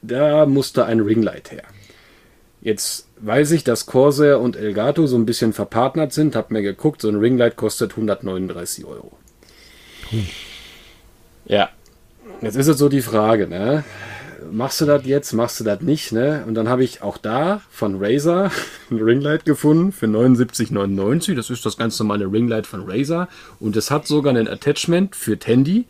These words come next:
Speaker 1: Damit kann ich nämlich dann meine Basteleien mal aufnehmen im Telefon. Das mache ich dann übers, übers Handy. Und das hat sogar einen direkten Mounting und ein Dreibein, alles dabei für die Razer Kiyo Pro.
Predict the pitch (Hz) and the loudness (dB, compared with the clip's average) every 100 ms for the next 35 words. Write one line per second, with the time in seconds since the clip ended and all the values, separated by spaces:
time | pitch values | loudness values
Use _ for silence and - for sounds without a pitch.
0 | _ _ - 101 104 - 123 117 113 113 | _ _ -6 -2 -2 2 2 2 2 2
1 | 101 113 113 104 104 98 98 - 104 95 | 2 2 2 2 0 -2 -4 -6 -4 -2
2 | 110 135 131 147 147 147 156 127 104 113 | 0 2 0 0 -2 0 0 0 -2 -2
3 | 113 127 160 151 - 101 120 113 110 - | -4 -4 -4 -4 -4 -4 -4 -4 -6 -6
4 | 104 - 95 95 - 110 139 196 226 - | -8 -8 -8 -8 -6 -4 -2 -2 -4 -12
5 | - - - 165 233 320 - - _ _ | -20 -18 -2 6 6 6 0 -20 _ _
6 | _ - 127 151 147 147 139 131 120 135 | _ -10 -4 -4 -2 2 4 4 2 0
7 | - 131 117 143 180 170 127 113 110 104 | 2 2 4 4 2 2 2 2 0 2
8 | 139 147 143 139 127 170 - 135 107 110 | 2 4 4 2 0 -4 -2 -2 2 2
9 | 120 113 120 113 107 101 104 101 - 98 | 2 -2 -4 0 2 2 2 0 -2 -6
10 | 90 - - | -6 -12 -20